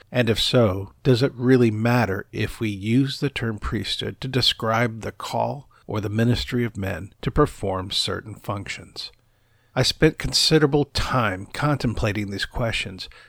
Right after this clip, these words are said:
and going to God in prayer to find out. Each time I tried to disentangle the word priesthood from the errors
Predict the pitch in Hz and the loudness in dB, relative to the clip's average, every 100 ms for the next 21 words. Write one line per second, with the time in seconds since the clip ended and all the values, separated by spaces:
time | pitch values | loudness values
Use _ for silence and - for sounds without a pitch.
0 | _ 120 123 120 165 170 147 107 123 117 | _ 0 2 6 4 4 0 -2 2 2
1 | 101 101 104 123 113 104 117 110 110 117 | 0 -4 0 2 2 -2 -4 -4 -4 -6
2 | - - - - _ _ _ - 131 - | -8 -12 -16 -18 _ _ _ 0 2 2
3 | - 110 120 113 92 95 - 117 107 98 | 2 2 2 0 -4 -4 2 2 2 -2
4 | 95 - - 131 131 117 - 123 101 98 | -4 -4 0 0 0 -2 2 2 0 -4
5 | - - 110 110 98 - - 151 - - | -8 -4 0 2 0 0 2 2 0 -4
6 | - - - - - 110 104 101 107 117 | -8 -10 -18 -20 -2 0 0 -2 0 4
7 | 120 120 113 - | 4 4 0 -4